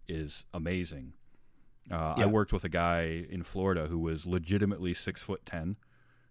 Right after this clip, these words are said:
Speaker 1: Um, you know, he played college basketball at,
Speaker 2: Wow.
Speaker 1: uh, back in, I think he played in the eighties 'cause I, he talked about playing against Patrick Ewing when he was at Georgetown. And I mean,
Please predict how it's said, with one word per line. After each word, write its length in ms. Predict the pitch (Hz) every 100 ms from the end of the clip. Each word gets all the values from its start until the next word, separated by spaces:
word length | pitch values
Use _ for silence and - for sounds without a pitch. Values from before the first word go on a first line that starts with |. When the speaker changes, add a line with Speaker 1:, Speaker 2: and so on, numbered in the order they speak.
| _
Speaker 1:
Um, 440 | 87 82 73 73 76
you 80 | 87
know, 60 | 82
he 80 |
played 240 | 87 95 82
college 320 | 92 90 -
basketball 800 | 85 85 - 92 87 85 82 87
at, 300 | - 80 78
Speaker 2:
Wow. 300 | 101 101 90 - -
Speaker 1:
uh, 500 | 82 76 73 73 73 - - - - -
back 200 | 85 -
in, 240 | 85 87
I 100 | 92
think 160 | 92 131
he 80 | 160
played 240 | - 110
in 80 | 95
the 140 | 85
eighties 340 | - 87 82 76
'cause 180 | - 80
I, 100 | 82
he 180 | - 92 90
talked 240 | - 95
about 180 | 90 85
playing 200 | - 87
against 220 | 80 78
Patrick 320 | - 82 - 78
Ewing 280 | 82 82
when 80 | 78
he 80 | 76
was 100 | 76
at 140 | 76
Georgetown. 600 | 76 76 76 - - - - - - - _ - -
And 160 | - 107
I 60 | 104
mean, 240 | 101 101